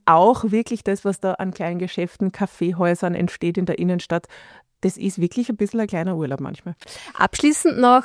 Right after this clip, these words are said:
Speaker 2: ähm, was wünschst du dir für die Region Steierland, für die Zukunft?
Speaker 1: Hm, das ist wirklich schwierig, weil ich finde, das ist schon ziemlich gut. Also,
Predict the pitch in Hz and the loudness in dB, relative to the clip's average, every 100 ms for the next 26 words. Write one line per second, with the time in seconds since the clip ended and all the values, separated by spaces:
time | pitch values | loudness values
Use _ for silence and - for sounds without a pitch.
0 | - - 214 214 214 220 214 196 214 - | 0 -4 0 2 2 2 0 -2 -4 0
1 | 233 277 - - - 254 240 240 240 240 | 2 2 0 -8 -4 -2 2 4 4 2
2 | - 254 247 214 208 - 190 208 196 165 | 0 2 2 2 -2 4 8 8 8 4
3 | 156 - - 165 - - - 160 - - | -2 -8 -6 -4 -4 -4 -4 -6 -10 -4
4 | - 202 196 - 190 - - - - - | 2 4 4 0 -2 -2 -8 -10 -16 -20
5 | _ - - _ _ _ _ _ _ _ | _ -20 -20 _ _ _ _ _ _ _
6 | _ - 302 208 135 151 _ _ 233 262 | _ 0 4 4 2 -8 _ _ -6 -2
7 | 220 226 247 - 202 294 302 233 220 240 | -2 -2 -2 -4 -2 -2 -2 0 0 -2
8 | 269 247 226 214 226 226 - 202 - - | -4 -4 -6 -6 -4 -4 0 -2 -2 0
9 | 170 180 | 4 6